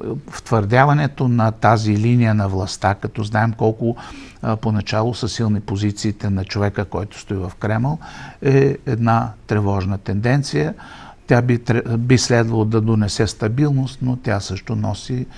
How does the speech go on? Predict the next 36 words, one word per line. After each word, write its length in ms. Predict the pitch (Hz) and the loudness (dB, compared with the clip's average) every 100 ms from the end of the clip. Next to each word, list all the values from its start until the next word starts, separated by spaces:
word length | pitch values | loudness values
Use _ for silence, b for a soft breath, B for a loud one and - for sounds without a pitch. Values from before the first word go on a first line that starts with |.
| B B - | B B -2
една 480 | 110 107 110 107 107 | 0 2 2 2 0
несигурност 1000 | 107 - 113 120 131 147 143 - - B B B - | -2 -2 -2 0 0 0 -4 -14 -20 B B B -4
и 100 | 147 | 0
неувереност 800 | 156 156 151 147 147 151 151 - | 0 2 2 2 0 0 -2 -4
в 100 | 143 | -4
самата 300 | - 139 143 151 | -2 0 0 -2
власт. 340 | 143 139 120 | 0 0 2
За 80 | 120 | -2
да 60 | 104 | -2
се 120 | 110 | -2
налагат 320 | 117 135 139 | 0 0 -2
такива 440 | 110 - 120 113 | -4 -4 -2 -2
силни 320 | - 117 104 104 | -2 -2 0 0
мерки, 360 | 117 131 131 | -2 -2 -4
значи 360 | 120 120 - 120 | -2 -4 -4 -2
има 220 | 120 120 | 0 0
тревоги. 500 | 117 139 139 110 107 | -2 0 2 2 0
Те 200 | - 104 | -6 -6
са 200 | - 110 - B B | -6 -8 -10 B B
свързани 420 | - 135 117 110 101 | -2 0 2 2 0
с 220 | 92 - | -4 -4
външни 340 | 117 - 123 | -4 -2 -2
фактори. 500 | 120 117 - 127 120 | 0 -2 -2 -4 -2
Виждате, 440 | 117 107 113 - 113 | -2 -2 -4 -4 -2
Русия, 480 | 107 - 113 110 - B B B B | -2 0 2 2 -2 B B B B
а, 340 | 120 113 110 - | -4 -2 -2 -6
попада 500 | - 110 110 110 104 | -6 0 0 2 -2
в 80 | - | -2
по-силна 580 | 117 101 - 104 107 | -2 0 0 2 2
изолация, 640 | 104 110 107 104 - 110 110 | 0 0 2 0 -2 -4 -2
въпреки 400 | 107 - 110 - | -2 -2 -4 -6
че 160 | - | -8
успя 300 | 113 - 107 | -6 -2 -2
пък 180 | 110 117 | 0 -4
да 140 | 117 120 | -2 -2
усили, 500 | - 160 131 107 | 0 2 2 0